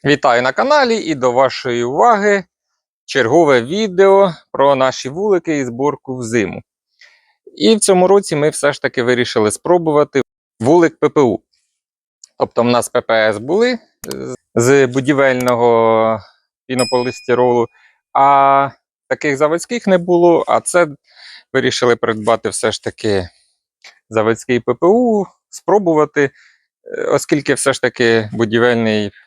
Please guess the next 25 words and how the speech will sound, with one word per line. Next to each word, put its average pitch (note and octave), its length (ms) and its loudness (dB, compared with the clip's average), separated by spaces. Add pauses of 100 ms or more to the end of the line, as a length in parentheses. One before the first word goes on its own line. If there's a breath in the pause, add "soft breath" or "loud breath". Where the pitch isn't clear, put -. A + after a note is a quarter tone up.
(320 soft breath)
пінополістирол, B2 840 0
він A#2+ 340 -4
не A#2 120 0
є A2 380 2 (520 loud breath)
довговічним, D3 840 -2
таким A#2+ 300 -6
надійним. D#3+ 580 -2
Він B2+ 220 2
був G#2+ 240 0
дешевий G3+ 460 0
в - 40 -8
свій E3 240 -8
час, D3 280 -2
коли C#3 240 -2
він C3 160 -4
робився. B2 520 -4 (340 loud breath)
Зараз A#2+ 440 0
вже G#2 220 -2
не G2+ 120 -2
так G#2+ 200 -2 (300)
і G2+ 280 -8 (160)
дешево G#2+ 460 -2
його G#2+ 220 -2
самому B2+ 400 -4
робити. G3+ 500 0